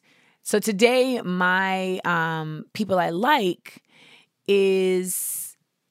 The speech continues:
related to the individuals who try. Now, the frustrating part about both of these characters is that it took them losing everything in order to be able to see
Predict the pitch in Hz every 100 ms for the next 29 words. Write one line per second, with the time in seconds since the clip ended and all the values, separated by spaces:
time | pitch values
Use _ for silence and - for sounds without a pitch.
0 | _ _ _ _ - 208 220 277 285 240
1 | 214 180 190 190 185 180 180 175 175 -
2 | - - - 196 180 175 170 165 165 170
3 | 175 _ _ _ _ _ _ _ _ _
4 | _ _ _ _ _ _ _ _ _ _
5 | _ _ _ _ _ _ - - - -
6 | 208 196 165 147 - - _ _ _ -
7 | 202 214 220 - 302 - 330 254 220 190
8 | 165 160 190 208 175 156 - 254 208 165
9 | 151 143 165 - 175 - - 277 - 180
10 | 156 143 160 208 _ _ _ _ _ _
11 | _ _ _ _ - 190 277 247 240 254
12 | 240 240 - 135 - - _ _ _ _
13 | _ - _ _ _ - 214 196 214 208
14 | 196 196 180 170 170 - - 220 185 160
15 | 160 175